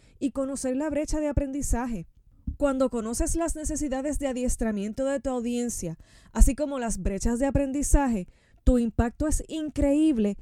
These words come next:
y te ayuda a establecerte como profesional de aprendizaje. Bien, pues ya tienes toda la información de problemas, brechas de aprendizaje de tu audiencia y tienes tu análisis de necesidades de aprendizaje completo. Ahora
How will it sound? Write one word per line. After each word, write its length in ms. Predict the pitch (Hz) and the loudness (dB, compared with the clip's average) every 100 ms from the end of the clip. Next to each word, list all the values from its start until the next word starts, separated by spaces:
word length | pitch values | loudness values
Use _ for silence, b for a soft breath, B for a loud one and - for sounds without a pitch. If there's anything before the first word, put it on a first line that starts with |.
| b b | b b
y 140 | 254 240 | 0 6
te 120 | 214 | 6
ayuda 340 | 208 240 302 | 6 4 4
a 40 | 320 | 2
establecerte 800 | - 240 220 233 294 302 - 214 | 2 2 4 4 4 2 2 0
como 300 | 214 202 196 | 0 0 2
profesional 720 | 202 - 208 220 208 240 277 | 2 2 0 0 0 -2 0
de 80 | 190 | 2
aprendizaje. 880 | 190 180 170 165 180 180 170 156 - _ _ _ - - - | 2 0 -2 -2 -2 -2 -4 -8 -14 _ _ _ -20 -20 -20
Bien, 440 | 165 190 185 160 156 b b b b | -8 -2 -2 -4 -10 b b b b
pues 140 | 233 220 | 2 2
ya 120 | 277 | 0
tienes 360 | 311 330 - - | -2 -2 -4 -4
toda 320 | 302 320 349 | 0 2 2
la 60 | 330 | 0
información 720 | 302 285 254 247 240 233 226 | -2 -4 -4 -4 -4 -4 -4
de 100 | 190 | -4
problemas, 800 | 175 160 170 269 285 285 285 226 | -4 -4 -2 -2 -4 -4 -4 -4
brechas 360 | 196 190 208 214 | -4 -4 -4 -2
de 60 | |
aprendizaje 640 | 196 180 170 165 208 196 208 | -2 -4 -6 -8 -6 -4 -4
de 100 | 202 | -6
tu 120 | 196 | -6
audiencia 520 | 208 294 330 - 233 B B B | -6 -6 -4 -4 -6 B B B
y 160 | 240 240 | -6 -2
tienes 420 | 240 269 320 - | -2 -2 -4 -6
tu 220 | 240 196 | -4 -4
análisis 560 | 185 185 220 302 330 269 | -6 -6 -4 -2 -2 -2
de 100 | 233 | -4
necesidades 600 | 196 208 185 185 202 233 | -4 -4 -4 -2 -4 -4
de 80 | 262 | -4
aprendizaje 640 | 226 202 175 - 208 277 | -2 -2 -4 -6 -6 -6
completo. 760 | - 196 170 - 170 165 156 160 b b b b b b - | -6 -8 -4 -2 -2 -2 -10 -18 b b b b b b -10
Ahora 560 | 180 202 294 294 233 | -4 0 2 2 0